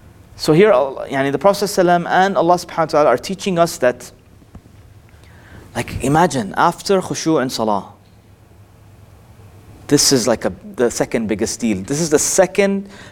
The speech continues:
biggest thing that mu'mineen are cautious about, the, the use of their tongue.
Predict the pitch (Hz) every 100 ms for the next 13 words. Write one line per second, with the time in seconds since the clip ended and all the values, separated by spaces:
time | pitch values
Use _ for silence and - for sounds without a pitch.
0 | - 170 180 202 - - 185 185 156 151
1 | 139 156 156 156 151 170 190 220 226 -
2 | - - - 143 - - 147 - 113 104
3 | 95 87 123 123 123 120 123 139 139 -
4 | 110 107 - 98 90